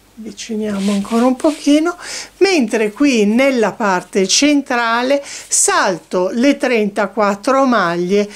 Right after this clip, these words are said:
e lavoro trentaquattro catenelle.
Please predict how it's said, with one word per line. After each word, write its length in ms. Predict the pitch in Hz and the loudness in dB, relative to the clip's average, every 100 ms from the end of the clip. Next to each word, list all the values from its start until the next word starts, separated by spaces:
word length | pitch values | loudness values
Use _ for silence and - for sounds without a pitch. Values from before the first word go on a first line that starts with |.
| - - | -16 -8
e 200 | - 427 | -2 0
lavoro 680 | 294 185 190 165 165 208 226 | 0 0 -2 -2 0 -2 0
trentaquattro 1080 | 320 277 208 202 175 202 170 170 - 180 165 | 0 0 0 -4 -6 -2 -2 -4 -4 -2 -2
catenelle. 1120 | 180 160 196 165 156 143 143 147 147 143 | -4 -4 -2 -2 -2 -2 -2 -2 -4 -10